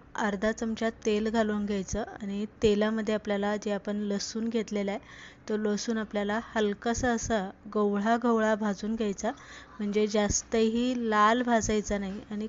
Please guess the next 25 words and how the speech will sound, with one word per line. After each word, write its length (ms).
कच्चासुद्धा 960
ठेवायचा 560
नाही 240
आहे. 80
तर, 120
अ, 320
इथे 440
हलकासा 680
असा 400
लसूण 360
आपला 280
जो 120
आहे, 220
तो 180
इथे 280
भाजला 540
गेलेला 420
आहे. 80
तेलातनं 540
बाहेर 300
आपल्याला 360
इथे 200
काढून 420
घ्यायचं 320
आहे. 80